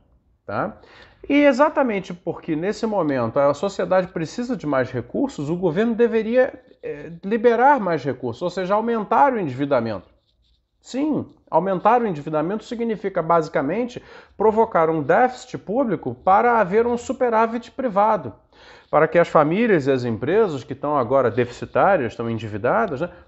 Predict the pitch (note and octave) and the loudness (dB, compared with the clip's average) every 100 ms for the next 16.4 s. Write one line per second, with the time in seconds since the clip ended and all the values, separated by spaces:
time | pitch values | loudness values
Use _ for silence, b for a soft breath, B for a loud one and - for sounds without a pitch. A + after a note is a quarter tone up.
0 | _ B2+ D3+ - G3+ G3+ _ _ _ _ | _ 2 4 2 -6 -10 _ _ _ _
1 | - A#2+ A#2 B2 C#3 G3 G3+ G3+ A3+ A#3 | -8 -8 -4 -4 -2 0 -2 -2 -6 -6
2 | C4 - G3+ - B3 D4+ A#2 G2+ - B2 | -12 -12 -10 -2 0 0 -4 -10 -6 -4
3 | C3 A3+ D3+ C3+ C#3+ C3 B2+ A2+ G3 D#3+ | 0 0 2 0 0 -2 -2 2 4 4
4 | A2+ B2 A#2 G2+ G#2+ F#2 b b b b | 0 -6 -6 -6 -8 -8 b b b b
5 | D3 D#3+ E3+ G#3+ F3 E3 C#3 C#3 D#3 E3+ | -2 0 0 0 0 0 -2 -8 -2 -2
6 | E3+ G#3 G#3 - - E3 E3 A3 A3 b | 0 -6 -6 -8 2 2 2 -2 -10 b
7 | b b b b b - D3 C#3+ D3+ F3 | b b b b b 0 2 4 6 8
8 | G3+ F3+ D3 C#3 A#2+ G3 C4+ D3+ C3 C#3 | 6 4 2 2 0 -2 0 -2 -2 -2
9 | A#2 A#2 D3+ D#3 D3 C3 D#3+ G#3 F3+ E3 | -4 -2 -2 -4 -6 -10 -6 0 4 4
10 | G3+ C4 - - _ _ _ _ - A3 | 4 -2 -10 -20 _ _ _ _ -2 0
11 | A3+ - - _ _ _ _ _ - D#3+ | 0 -4 -20 _ _ _ _ _ -10 -4
12 | F3 G#3 G3+ D#3+ D#3+ G3 F3+ F3 F#3 - | -2 -4 2 2 2 -2 2 0 0 0
13 | F#3 D3 F3+ D#3 - F#3 E3 F3 - G3 | 2 2 0 -4 -4 0 0 -2 -4 -2
14 | F#3 F#3 G3+ F#3 F#3 G3+ G3+ F#3+ G3 D3+ | -2 -4 -8 -8 -8 -6 -4 -6 -2 -2
15 | C3 D3 F#3+ F3+ F3 F#3+ G3+ A#3 B3 - | -2 -4 -2 -2 -2 -4 -4 -4 -4 -2
16 | E4 E4+ - | 0 0 -2